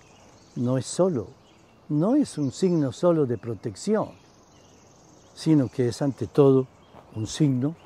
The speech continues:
de caminante, de conversión, de combate, de lucha.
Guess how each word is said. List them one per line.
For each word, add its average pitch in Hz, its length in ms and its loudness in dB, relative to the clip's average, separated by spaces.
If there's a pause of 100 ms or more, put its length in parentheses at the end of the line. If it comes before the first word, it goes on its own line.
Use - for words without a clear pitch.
(360)
de 113 320 0 (280)
caminante, 110 760 -2 (440)
de 117 160 -4
conversión, 131 840 2 (520)
de 127 160 -2
combate, 117 720 -4 (320)
de 131 240 2
lucha. 120 460 -6